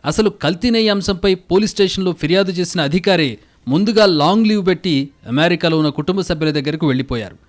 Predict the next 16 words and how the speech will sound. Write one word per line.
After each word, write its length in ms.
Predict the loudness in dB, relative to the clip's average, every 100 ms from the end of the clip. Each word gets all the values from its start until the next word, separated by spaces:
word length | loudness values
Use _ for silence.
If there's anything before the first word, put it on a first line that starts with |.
| _ _ _ -2
ఆ 160 | 0
తర్వాత 420 | 2 2 2 2 2
వచ్చిన 260 | 0 -2
అధికారికి 440 | 0 0 0 0 -2
నిజాయితీ 440 | 0 2 2 0
ముద్ర 260 | -2 -2 -4
ఉంది. 260 | -4 -10 -12 -2
టీటీడీలో 460 | 0 2 2 2 2
మంచి 300 | 0 -2 -2
ట్రాక్ 340 | 0 0 0
ఉన్న 120 | -4
సదరు 340 | -2 -2 2 4
ఆఫీసర్ 520 | 2 0 -4 -4 -6 -10
సిట్ 280 | -8 -4 -2
విచారణ 380 | 0 2 2 0
శైలితో 560 | -2 -2 0 -2 -2